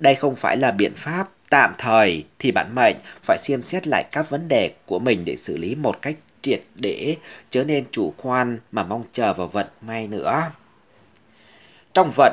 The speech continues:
trình ngày thứ hai này với bà tuổi Sửu á, cũng đang gặp được ngày có cục diện ngũ hành tương sinh, mang tới cho bạn đang có được sức khỏe dồi dào. Bạn khá hài lòng với kế hoạch chăm sóc cho bản thân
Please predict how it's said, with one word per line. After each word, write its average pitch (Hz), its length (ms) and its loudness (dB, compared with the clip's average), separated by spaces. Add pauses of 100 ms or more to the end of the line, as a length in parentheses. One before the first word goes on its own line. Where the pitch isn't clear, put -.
trình 120 180 2
ngày 107 140 0
thứ 131 120 -8
hai 160 280 0
này 117 220 2
với 95 140 -6
bà 139 120 0
tuổi 80 180 -6
Sửu 104 480 0
á, 175 80 6 (260)
cũng 110 180 -2
đang 151 240 -2
gặp 117 240 -2
được 101 240 -2
ngày 101 220 -2
có 123 80 -4
cục - 280 0
diện 104 340 -2
ngũ 104 180 2
hành 127 380 -2
tương 139 200 0
sinh, 135 440 2 (260)
mang 135 200 2
tới 117 120 2
cho 139 140 -2
bạn 123 260 -2
đang 127 260 0
có 123 100 2
được 147 240 2
sức - 220 -4
khỏe 80 340 -4
dồi 107 360 0
dào. 95 520 -2 (360)
Bạn 117 200 4
khá 123 160 0
hài 156 260 2
lòng 101 320 0
với 92 120 -4
kế 123 180 -2
hoạch 156 380 -2
chăm 127 180 -2
sóc 165 300 -2
cho 139 120 0
bản 92 240 -2
thân 131 400 0